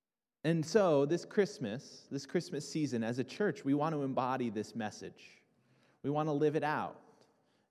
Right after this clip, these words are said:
Not just, uh, not just sentimentally, but practically. Because if the, if the message of Jesus, if the good news of Jesus is a good news to the poor, then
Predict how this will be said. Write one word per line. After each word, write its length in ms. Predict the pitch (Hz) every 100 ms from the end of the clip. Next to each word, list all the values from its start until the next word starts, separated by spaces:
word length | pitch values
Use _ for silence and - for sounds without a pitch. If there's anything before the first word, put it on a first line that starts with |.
| -
Not 220 | 135 -
just, 340 | 170 160 - -
uh, 400 | 120 117 98 92 127
not 180 | 143 143
just 360 | 151 - -
sentimentally, 800 | - 156 151 143 151 185 110 92
but 180 | 120 -
practically. 600 | 151 185 - 113 87 92 - _ _ _ _ _
Because 240 | 139 160 151
if 120 | 135
the, 160 | 143 117
if 200 | 143 -
the 60 |
message 380 | 143 151 - 196
of 100 | 180
Jesus, 440 | 131 123 107 107 131
if 100 | -
the 80 |
good 220 | 120 151 170
news 200 | 202 196
of 120 | 139
Jesus 420 | 147 147 113 -
is 260 | - 160 185
a 80 | -
good 340 | 123 156 156
news 280 | 160 156 156
to 140 | - 151
the 100 | 151
poor, 540 | - 202 92 82 143 - _ _ - - 127
then 260 | 151 139